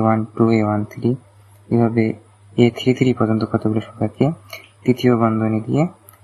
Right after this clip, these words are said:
সাজানো হয়েছে। সুতরাং এটি একটি matrix এবং এটাকে নাম দেওয়া হয়েছে এ। একইভাবে এখানে আমরা দেখতে পাচ্ছি যে সংখ্যাগুলোকে প্রথম বন্ধনী দিয়ে আবদ্ধ করা হয়েছে। সুতরাং এটি একটি matrix এবং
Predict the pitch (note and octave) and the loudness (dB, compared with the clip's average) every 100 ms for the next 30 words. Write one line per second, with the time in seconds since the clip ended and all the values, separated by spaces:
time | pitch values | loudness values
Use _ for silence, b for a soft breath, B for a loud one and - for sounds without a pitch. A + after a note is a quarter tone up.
0 | - G#2+ A2 G#2+ G#2 G2 - A2+ - A#2+ | -10 -2 0 0 -2 -6 -10 -10 -2 0
1 | A#2 G#2+ - G#2+ - - E3 - _ _ | 0 -2 -6 -12 -10 -8 -8 -10 _ _
2 | - A2 - G2+ - B B B B A#2 | -4 -4 -4 -6 -6 B B B B 0
3 | A2+ A#2+ - A2+ G#2+ G#2+ G#2+ G#2+ G#2+ G#2 | 2 0 0 0 0 0 0 0 -2 -4
4 | - - - _ - - G2+ - _ _ | -6 -8 -10 _ -4 -2 -2 -6 _ _
5 | _ _ _ _ _ _ _ _ - _ | _ _ _ _ _ _ _ _ -20 _
6 | _ - B2 B2 B2 A#2 B2+ A#2+ A#2+ A2+ | _ -4 0 2 2 0 0 0 0 -2
7 | A2+ - A2 - - A#2+ B2 E3 b b | -6 -4 -4 -4 -8 -6 -6 -6 b b
8 | b b _ - B2 B2 A#2 A#2 A2+ - | b b _ -14 -2 2 2 0 -6 -2
9 | C#3 D#3+ b b _ - B2 C3+ B2 A#2 | 0 0 b b _ -4 0 0 2 0
10 | A2+ A2+ A2+ A2 A#2+ E3 - - A#2 G#2+ | 0 0 0 0 0 -2 -6 0 0 0
11 | G#2+ G#2+ G#2 G#2 - - B B B B | -2 -2 -4 -6 -8 -14 B B B B
12 | B2 B2 A#2 - A#2 - A#2+ A2+ - B2+ | 0 2 2 0 -2 0 0 0 0 -4
13 | B2+ A#2 | -2 0